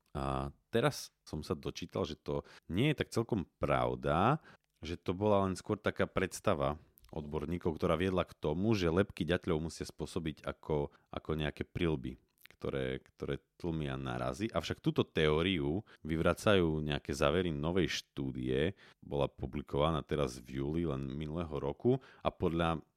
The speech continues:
tamtých výpočtov nejakých <laughs> odborníkov z, pozor, Antwerpskej univerzity, to som si nacvičil povedať, aby som sa nezakoktal pitom, v Belgicku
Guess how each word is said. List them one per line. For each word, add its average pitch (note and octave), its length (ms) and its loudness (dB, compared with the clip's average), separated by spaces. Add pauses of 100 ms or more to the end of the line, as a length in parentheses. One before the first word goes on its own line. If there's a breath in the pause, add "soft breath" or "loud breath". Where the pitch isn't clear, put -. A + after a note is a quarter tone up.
(360)
tamtých F#2 300 0
výpočtov D#2+ 800 0 (160)
nejakých D#2+ 480 -6 (180)
<laughs> A2+ 260 2
odborníkov D2+ 840 -4 (720 loud breath)
z, - 160 -16
pozor, D#2 480 2
Antwerpskej F#2 920 0
univerzity, C#2+ 540 -4
to D#2 80 -4
som D2+ 160 -6
si - 80 -12
nacvičil C2 480 -6
povedať, A#1+ 400 -6
aby A#1 100 -10
som B1 140 -12
sa - 80 -10
nezakoktal A#1+ 600 -8
pitom, - 440 -8 (400 loud breath)
v C#2+ 80 -8
Belgicku D#2+ 720 2